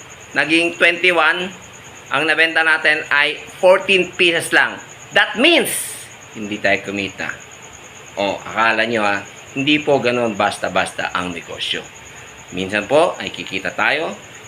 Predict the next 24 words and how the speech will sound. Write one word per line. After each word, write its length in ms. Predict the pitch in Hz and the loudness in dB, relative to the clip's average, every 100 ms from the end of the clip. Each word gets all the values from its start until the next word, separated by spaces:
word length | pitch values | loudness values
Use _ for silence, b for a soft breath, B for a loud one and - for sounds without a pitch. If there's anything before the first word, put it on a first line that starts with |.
| - | -8
minsan 320 | 98 92 92 | -6 -4 -4
po 240 | - 107 92 95 | -2 -2 0 0
ay 160 | 98 | 0
hindi. 400 | 113 127 131 92 - | 0 0 0 -2 -4
Katulad 400 | - - 117 117 | -8 0 0 2
po 160 | - 117 | 0 0
ngayon 400 | 113 135 170 127 | 2 2 0 0
ay 160 | 104 | -2
umulan, 480 | 95 95 107 139 190 190 107 | -2 0 2 0 -2 -8 -4
malakas 400 | 101 101 95 95 | -2 -2 -4 -6
ang 80 | |
um-, 320 | 95 95 95 90 - - - - - - - | -6 -8 -10 -12 -16 -20 -20 -20 -20 -20 -6
ulan, 400 | 110 127 156 - - - - | 0 0 0 -6 -12 -18 -10
alas 280 | 98 98 95 - - - - - - - | -2 0 -2 -8 -10 -10 -10 -12 -12 -4
siyete, 560 | 113 113 - 139 151 - - - - - - - | 0 0 2 0 0 -8 -18 -20 -20 -20 -16 -6
umulan 320 | 98 110 101 | -2 -2 0
po 80 | 107 | -2
ng 120 | 98 | -2
malakas 520 | 101 101 123 139 - 107 | -2 0 2 0 -2 -4
na 80 | 95 | -2
wala 240 | 98 95 | 0 0
ang 80 | 92 | -2
mga 180 | 92 90 | -4 -2
tao. 240 | 92 78 | -2 -2